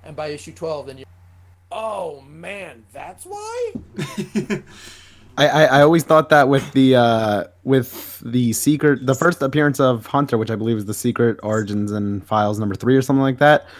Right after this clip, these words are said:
Speaker 3: um,
Speaker 1: Secret
Speaker 3: on his
Speaker 1: Files.
Speaker 3: cane, you have that word. It's like something like that, that means, like, he'll be paralyzed one day. And obviously when you're reading that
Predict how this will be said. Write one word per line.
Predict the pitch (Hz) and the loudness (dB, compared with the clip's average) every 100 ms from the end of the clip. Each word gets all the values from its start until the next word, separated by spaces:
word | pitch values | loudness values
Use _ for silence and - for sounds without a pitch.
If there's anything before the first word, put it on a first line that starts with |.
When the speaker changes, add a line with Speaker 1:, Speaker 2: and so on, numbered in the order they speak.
| - - | -20 -2
Speaker 3:
um, | 117 107 98 101 | 2 4 2 -2
Speaker 1:
Secret | - | -2
Speaker 3:
on | 135 139 | 0 2
his | 123 | 2
Speaker 1:
Files. | - | 2
Speaker 3:
cane, | 160 175 147 | 2 4 6
you | 127 | 6
have | 131 123 | 4 4
that | 117 | 2
word. | 107 143 165 131 | 4 4 6 4
It's | 113 127 | 0 -2
like | 113 110 - | -2 -2 -6
something | - 143 151 | -4 -2 0
like | 123 113 - - _ | 0 0 -4 -16 _
that, | 123 117 110 | -4 -2 0
that | 123 | 2
means, | 127 135 117 | 4 4 4
like, | 104 | 0
he'll | 120 | -2
be | 107 120 110 104 - | 2 2 2 -2 -2
paralyzed | 139 170 160 135 127 | 2 4 6 4 4
one | 127 113 | 2 2
day. | 104 98 - - - - | 2 0 -6 -20 -16 0
And | 131 127 - - | 4 4 2 0
obviously | 135 143 143 | 2 4 2
when | 131 | 2
you're | 120 | 4
reading | 131 127 | 4 4
that | 113 | 2